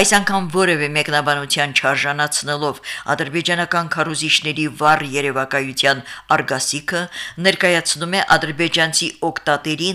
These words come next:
նշված նյութին առնչվող կարծիքը առանց փոփոխության։ Մեջբերում ենք. «Ինչքան է այս սուտը հոգնեցրել, տեսանյութում երևում է պայթեցված թաքստոց։ Ես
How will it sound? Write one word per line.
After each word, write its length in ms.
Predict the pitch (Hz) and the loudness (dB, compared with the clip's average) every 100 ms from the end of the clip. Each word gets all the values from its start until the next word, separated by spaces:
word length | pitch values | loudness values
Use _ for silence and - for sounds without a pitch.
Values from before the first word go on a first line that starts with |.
| 156 | -2
նշված 420 | 143 - 160 156 151 | -2 2 0 0 -8
նյութին 340 | - 147 131 | -6 -2 -2
առնչվող 480 | 123 123 156 170 - - - 156 | -2 -6 -4 -4 -4 -14 -8 -2
կարծիքը 560 | 147 - 202 - 185 - - | -2 0 -2 0 -4 0 2
առանց 420 | 151 135 151 - 147 | 4 2 -2 -2 -6
փոփոխության։ 680 | 127 113 - - 92 92 - - - | -6 -10 -8 -6 -6 -10 -18 -14 -2
Մեջբերում 520 | 185 - 156 98 82 | 0 0 -2 -4 -8
ենք. 200 | 87 - - - - - 220 | -18 -18 -16 -12 -12 -8 -2
«Ինչքան 360 | 240 - 254 220 | 2 2 2 2
է 40 | - 170 | 2 2
այս 140 | 170 - | 2 2
սուտը 240 | 175 175 160 | 0 -2 -4
հոգնեցրել, 680 | 160 - 151 147 - 139 113 - | -4 -6 -6 -2 -2 -2 -8 -2
տեսանյութում 640 | 180 - 196 190 196 190 175 | 0 2 2 -2 -4 -4 -2
երևում 440 | 175 170 165 165 165 | -2 -2 -2 -4 -2
է 20 | |
պայթեցված 600 | 160 160 160 139 - 151 - | -2 -4 -4 -2 0 0 0
թաքստոց։ 560 | 143 - - 117 - - - - 143 | -6 -4 -4 -4 -6 -6 -6 -10 0
Ես 160 | 196 | 2